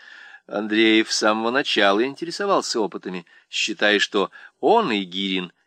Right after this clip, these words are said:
идут сходными путями. Искание отпечатков прошлого в земной коре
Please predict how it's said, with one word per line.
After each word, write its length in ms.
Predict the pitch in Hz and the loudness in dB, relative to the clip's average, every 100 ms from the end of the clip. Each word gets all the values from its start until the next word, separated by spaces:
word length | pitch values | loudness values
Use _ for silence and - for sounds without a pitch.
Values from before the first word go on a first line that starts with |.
| _ | _
идут 280 | - 101 107 | -6 -2 -2
сходными 460 | - 233 220 127 190 | -2 -2 -2 -2 -4
путями. 520 | 101 92 202 185 82 _ _ _ _ _ _ _ _ _ _ | -6 -2 -2 -2 -8 _ _ _ _ _ _ _ _ _ _
Искание 720 | 107 - - 123 117 110 107 | -4 -4 2 4 4 2 0
отпечатков 760 | 107 123 110 131 110 - 110 - | 0 -2 0 2 0 -2 -10 -4
прошлого 540 | 123 110 - 107 92 | 0 2 0 -2 -2
в 40 | 82 | -4
земной 440 | 92 90 127 185 | -6 -2 0 0
коре 360 | 180 170 180 | 0 0 0